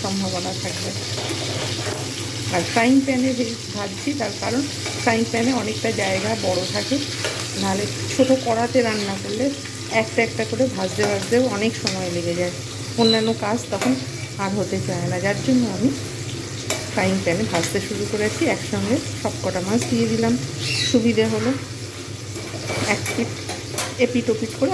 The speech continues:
আস্তে আস্তে করে ভাজবো, ধীরে সুস্থে ভাজতে হবে, নাহলে কিন্তু ভেতরটা কুক হবে না। এক পিঠ করে হয়েছে, আর এক পিঠ করে উল্টে দিচ্ছি। ভালোভাবে মাছগুলোকে না ভাজলে আঁশ গন্ধ কিন্তু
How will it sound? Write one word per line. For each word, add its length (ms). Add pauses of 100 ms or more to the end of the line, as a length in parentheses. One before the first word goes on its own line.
আস্তে 220
আস্তে 220
করে 120 (100)
ভাজবো, 300 (180)
ধীরে 240
সুস্থে 260 (100)
ভাজতে 360
হবে, 220
নাহলে 240
কিন্তু 240
ভেতরটা 440
কুক 140 (100)
হবে 280
না। 60 (2250)
এক 80 (100)
পিঠ 140 (100)
করে 140 (100)
হয়েছে, 360 (1080)
আর 120
এক 140
পিঠ 220
করে 140 (100)
উল্টে 320
দিচ্ছি। 300 (1300)
ভালোভাবে 420 (120)
মাছগুলোকে 480 (140)
না 80 (160)
ভাজলে 360 (520)
আঁশ 120 (120)
গন্ধ 220 (160)
কিন্তু 240